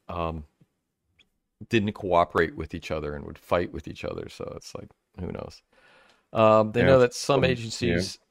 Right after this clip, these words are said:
Speaker 1: keep information and others mysteriously losing information. Well, yeah. Uh, I, I don't think it's, it's, they necessarily lose the information on purpose. I think it's just there's no retention policy.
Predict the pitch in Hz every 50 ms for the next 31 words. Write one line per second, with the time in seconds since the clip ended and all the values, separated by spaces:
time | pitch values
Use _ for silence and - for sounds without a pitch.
0 | _ _ _ _ _ _ _ _ _ _ _ _ _ _ - - 139 131 - 131
1 | 120 110 - 120 110 107 104 107 - - 110 98 95 95 - _ - 110 107 107
2 | 101 95 - 107 95 95 - - - 143 151 151 147 - 151 143 131 120 120 139
3 | 165 160 - - 85 78 73 69 - - - 73 - - - - - - - -
4 | 98 98 95 90 87 78 69 78 80 - _ _ _ _ _ - - - 104 107
5 | 110 113 123 113 - 117 120 123 123 107 - 113 101 110 - - - _ _ _
6 | _ - 98 95 - - - - _ _ _ _ - 110 - _ - 104 98 101
7 | 104 101 - - - 113 101 95 92 92 92 90 98 101 107 104 - - 104 92
8 | 90 - 98 90 87 87 - - 95 92 82 82 - 117 107 95 - - - -
9 | 95 90 82 - 98 87 - - - - - 95 - - - 80 - - 101 92
10 | 87 80 76 - - 104 98 87 - - 85 - 82 80 - - - - - -